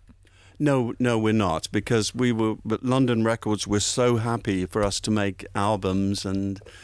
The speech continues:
album tracks and to, and to sell the whole album. And, uh, yes, you could put the album on, and there weren't even any s-, scrolls, are they called, you know, on the vinyl?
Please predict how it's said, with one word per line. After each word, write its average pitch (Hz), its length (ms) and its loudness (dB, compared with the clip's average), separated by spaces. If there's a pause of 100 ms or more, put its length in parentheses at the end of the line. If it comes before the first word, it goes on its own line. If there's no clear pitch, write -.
(140)
album 110 360 0
tracks 120 420 -2
and 117 140 -2
to, 120 120 -6 (280)
and 123 160 -2
to 131 120 -6 (240)
sell 196 460 0
the 143 120 2
whole 135 340 0 (100)
album. 104 600 -2 (100)
And, 104 320 -4
uh, 107 160 -4 (920)
yes, 196 280 -2
you 139 80 0
could 135 240 -4
put 151 180 0
the 131 140 0
album 123 340 2
on, 127 460 2
and 113 240 0
there 131 180 2
weren't 165 400 0
even 135 480 2
any 123 380 0 (420)
s-, - 240 -4 (220)
scrolls, 175 520 0
are - 80 -6
they 156 180 -2
called, 170 360 -4
you 151 80 0
know, 143 160 2
on 131 200 2
the 123 320 0
vinyl? 131 520 0